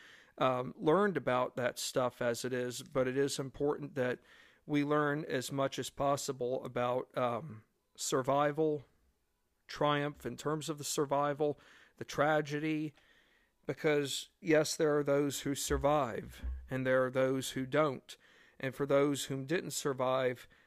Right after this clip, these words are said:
they must not be forgotten, because after all, somebody's gotta go out on the waters,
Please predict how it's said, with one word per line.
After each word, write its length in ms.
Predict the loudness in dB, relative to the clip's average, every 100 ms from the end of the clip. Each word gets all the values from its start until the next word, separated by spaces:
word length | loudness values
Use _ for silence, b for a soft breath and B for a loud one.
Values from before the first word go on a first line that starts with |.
| b
they 120 | -2 0
must 300 | 0 0 -2
not 180 | -2
be 100 | -2
forgotten, 760 | -6 -6 0 2 2 0 -10 -14 b b b b b _ _ _ _ _ _ _ _ -14
because 280 | 2 4 6
after 320 | 4 4 4
all, 160 | 4 4
somebody's 560 | 0 -2 0 0 -2
gotta 260 | 0 0 0
go 180 | 0 2
out 140 | 2
on 140 | 0
the 80 | -2
waters, 800 | -2 0 0 -2 -4 -4 -8 -10